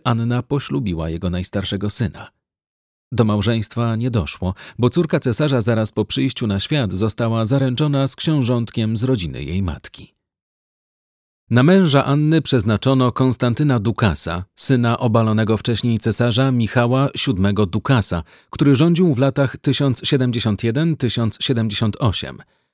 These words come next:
Porfyrogenetosa, w latach tysiąc osiemdziesiąt jeden tysiąc osiemdziesiąt siedem oficjalnie młodszego współcesarza Aleksego. Wcześniej Konstantyn był zaręczony z Olimpią, córką Roberta Giskarda.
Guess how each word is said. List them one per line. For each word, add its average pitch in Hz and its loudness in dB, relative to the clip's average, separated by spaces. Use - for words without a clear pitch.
Porfyrogenetosa, 127 2
w 98 -2
latach 113 2
tysiąc 131 2
osiemdziesiąt 117 0
jeden 135 0
tysiąc 87 -4
osiemdziesiąt 104 -2
siedem 139 2
oficjalnie 147 2
młodszego 147 0
współcesarza 110 0
Aleksego. - -4
Wcześniej 190 4
Konstantyn 143 2
był 123 4
zaręczony 120 2
z 98 2
Olimpią, 82 0
córką 131 0
Roberta 104 2
Giskarda. - -2